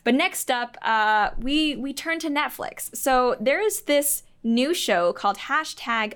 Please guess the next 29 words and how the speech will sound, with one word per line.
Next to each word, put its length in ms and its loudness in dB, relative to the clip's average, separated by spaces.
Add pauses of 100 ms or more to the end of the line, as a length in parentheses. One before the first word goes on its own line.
Black 360 -2
A 120 0
F 360 -2
on 160 -2
Netflix, 500 -6 (220)
and 100 -2
it 80 -2
just 220 -2
came 180 -2
out, 220 0
I 80 -2
think, 180 -8
recently 300 -4
this 120 -8
past 360 -6
week. 240 -8 (420)
And, 340 2
uh, 260 2 (100)
it, 180 -2 (140)
it's 380 -4 (100)
created 400 0
by 260 2
and 140 0
starring 540 -2
this 120 -4
producer 460 -2
called 420 0
Kenya 400 -2
Barris. 540 -2